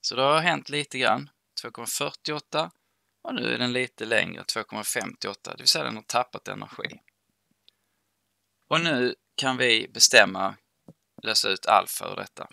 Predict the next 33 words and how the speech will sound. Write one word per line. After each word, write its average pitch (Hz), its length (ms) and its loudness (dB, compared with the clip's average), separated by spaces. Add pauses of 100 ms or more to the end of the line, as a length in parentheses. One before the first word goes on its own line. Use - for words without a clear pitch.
För 113 60 -10
nu 120 80 -4
har 120 220 2
vi 107 100 -6
både, 104 420 2 (580)
vi - 60 -12
har 101 100 -6
lambda 101 340 -2
ett - 440 -2
och 131 120 -10
vi 127 60 -4
har 131 80 -4
lambda 127 320 -2
två. 107 360 0 (560)
De 110 140 -16
är 113 40 -10
kända. 107 480 0 (1120)
Och 123 480 2 (200)
H, 135 380 4 (300)
M 123 400 6
och 123 100 0
C, 113 400 4 (720)
det 120 80 -4
är 120 40 -4
konstanter, 117 600 -4
de 113 140 -6
har 110 200 0
vi. 101 180 -6
Så - 180 2
vi 131 60 -4
kan 123 160 -4
lösa 120 280 2
ut 104 280 -4